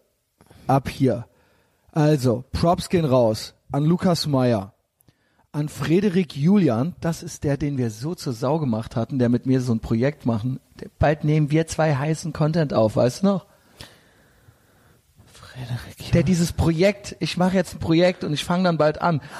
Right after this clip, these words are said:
Speaker 1: Wo du meintest, ist das nicht zu hart gewesen, wo ich zwanzig Minuten nur
Speaker 2: Der
Speaker 1: so
Speaker 2: dich
Speaker 1: gelernt
Speaker 2: angeschrieben hat.
Speaker 1: Genau.
Speaker 2: Ah, ja.
Speaker 1: Der ist jetzt hier.
Speaker 2: Hey,
Speaker 1: Props, Props,
Speaker 2: Freddy.
Speaker 1: wir kommen uns näher. Hallo,
Speaker 2: Freddy.
Speaker 1: Frederik Julian. Ja, ich, das ist gut, das
Speaker 2: Ja.
Speaker 1: ist gut. Er war nicht beleidigt,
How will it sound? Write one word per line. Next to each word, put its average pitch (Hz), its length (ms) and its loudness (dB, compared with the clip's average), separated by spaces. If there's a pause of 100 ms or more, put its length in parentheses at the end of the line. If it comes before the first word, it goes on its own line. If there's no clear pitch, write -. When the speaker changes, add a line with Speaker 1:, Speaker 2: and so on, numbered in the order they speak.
Speaker 1:
Wo 156 60 2
du 185 60 4
meintest, 180 360 2
ist 202 140 -4
das 202 140 -2
nicht 196 180 -2
zu 156 180 0
hart 127 260 0
gewesen, 165 460 -2
wo 143 80 -4
ich - 260 -10
zwanzig - 380 -8
Minuten 170 320 -8
nur 175 80 -4
Speaker 2:
Der 170 100 4
Speaker 1:
so 160 40 0
Speaker 2:
dich 165 100 2
Speaker 1:
gelernt 160 200 0
Speaker 2:
angeschrieben 220 420 0
hat. 139 240 0
Speaker 1:
Genau. 185 300 2
Speaker 2:
Ah, 165 100 0
ja. 165 340 -2
Speaker 1:
Der 190 140 2
ist 208 120 -2
jetzt 220 240 -2
hier. 262 440 -2 (380)
Speaker 2:
Hey, 190 220 -2 (260)
Speaker 1:
Props, - 60 -6 (120)
Props, 277 180 0
Speaker 2:
Freddy. 220 240 0
Speaker 1:
wir 226 80 -2
kommen 160 200 2
uns 233 280 -6
näher. 233 480 0 (100)
Hallo, 147 320 2
Speaker 2:
Freddy. 143 160 -4 (160)
Speaker 1:
Frederik 185 240 -2
Julian. 175 440 0
Ja, 214 220 -2
ich, 240 100 -8
das 262 180 -10
ist 285 140 -20
gut, 370 340 0
das 196 80 -6 (100)
Speaker 2:
Ja. 202 60 -2
Speaker 1:
ist 151 60 -2
gut. 262 120 -2
Er 156 140 -4
war 196 120 0
nicht 247 360 -8
beleidigt, 185 540 -2